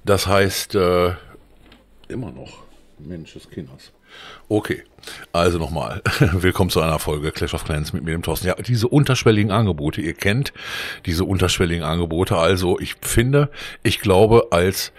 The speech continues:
Free-to-Play, ähm, äh, äh, User könnt ihr den Angeboten fast nicht mehr widerstehen. Wer die Angebote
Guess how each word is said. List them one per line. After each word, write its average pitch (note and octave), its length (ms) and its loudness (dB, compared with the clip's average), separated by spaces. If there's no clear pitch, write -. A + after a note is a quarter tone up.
Free-to-Play, G2+ 1120 0
ähm, F2+ 500 0
äh, F2 180 0
äh, E2+ 280 2
User F2 340 2
könnt A2 420 0
ihr F2+ 300 2
den D2+ 160 -4
Angeboten F2 760 -4
fast - 340 -4
nicht B2 140 -4
mehr G#2+ 140 -2
widerstehen. E2 480 -4
Wer A2 340 0
die G#2+ 280 -8
Angebote A2+ 580 0